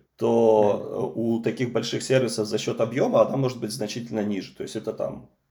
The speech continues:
Speaker 1: порядок, не знаю, семь процентов, там, десять процентов, это прям очень хорошо. То есть вот, ну, всё равно, так как средняя стоимость автомобиля это, ну, грубо говоря, где-то пятнадцать-двадцать тысяч долларов, ну, такого с пробегом, то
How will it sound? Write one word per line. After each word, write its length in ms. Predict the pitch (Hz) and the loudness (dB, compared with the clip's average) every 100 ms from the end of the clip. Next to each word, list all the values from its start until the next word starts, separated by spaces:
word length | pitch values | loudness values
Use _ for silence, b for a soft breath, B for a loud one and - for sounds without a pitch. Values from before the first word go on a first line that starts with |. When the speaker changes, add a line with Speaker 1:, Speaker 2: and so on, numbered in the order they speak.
| _ | _
Speaker 1:
порядок, 460 | 107 117 110 - - | 4 6 4 0 -12
не 60 | |
знаю, 160 | 92 87 | -10 -6
семь 300 | - 127 117 | 4 4 4
процентов, 540 | 104 - - - - | 0 -4 -8 -10 -18
там, 300 | - - 67 | -16 -16 -12
десять 320 | 85 104 - - | -4 -4 -4 -8
процентов, 520 | 98 98 95 - - | -8 -6 -8 -10 -12
это 180 | - - | -12 -12
прям 240 | - 98 | -12 -10
очень 180 | 95 - | -12 -12
хорошо. 380 | - - - - - | -10 -10 -12 -16 -10
То 60 | - | -6
есть 160 | - - | -4 -4
вот, 200 | - 120 | 0 6
ну, 120 | 135 | 6
всё 160 | 139 127 | 8 6
равно, 400 | 127 180 294 277 | 8 6 4 6
так 280 | - 127 | 6 6
как 280 | 117 104 - | 4 -2 -4
средняя 720 | - - 131 113 107 92 - - | -4 2 4 4 2 0 -2 -12
стоимость 480 | - 117 104 92 - | -2 0 0 -2 -6
автомобиля 640 | - 101 104 107 107 92 | -6 -4 -4 -2 -2 -2
это, 200 | 95 95 | -2 -4
ну, 160 | 104 98 | -6 -4
грубо 280 | 107 92 | -4 -4
говоря, 300 | 92 95 90 | -2 0 0
где-то 360 | 90 95 90 82 | -2 -4 -6 -8
пятнадцать-двадцать 840 | - - 110 - 92 104 98 - | -2 4 4 2 0 4 4 2
тысяч 320 | - 101 131 127 | -8 -10 -6 0
долларов, 380 | 127 139 107 - - | 2 2 0 -2 -6
ну, 80 | 127 | 0
такого 260 | - 87 | 0 0
с 80 | - | -6
пробегом, 440 | - 107 90 - - _ - | -2 0 0 -4 -12 _ 4
то 560 | 127 131 110 98 - | 8 8 8 4 0